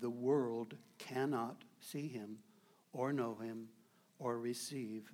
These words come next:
the Spirit. Cannot. We know the word cannot. We just don't like it.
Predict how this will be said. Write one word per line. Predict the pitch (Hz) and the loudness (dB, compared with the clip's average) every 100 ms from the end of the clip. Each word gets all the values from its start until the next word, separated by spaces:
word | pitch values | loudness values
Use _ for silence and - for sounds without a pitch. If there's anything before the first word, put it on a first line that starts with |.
| - | -12
the | 113 | -10
Spirit. | - - 123 107 - - - - _ _ _ - | -8 -4 -4 -4 -6 -12 -20 -20 _ _ _ -2
Cannot. | 117 156 110 127 - - _ _ _ _ _ _ _ _ - - - - _ _ | 2 2 0 -8 -14 -20 _ _ _ _ _ _ _ _ -20 -20 -20 -20 _ _
We | 139 143 | 0 2
know | 143 151 | 6 6
the | 127 | 4
word | 113 113 110 110 - | 2 0 -2 -4 -8
cannot. | 120 104 107 107 - - - - - - - _ _ 123 | -6 -6 -6 -8 -10 -18 -20 -20 -20 -20 -20 _ _ -6
We | 113 | -4
just | 113 - | -4 -6
don't | 113 117 117 | -6 -6 -4
like | 113 113 | -4 -4
it. | - | -8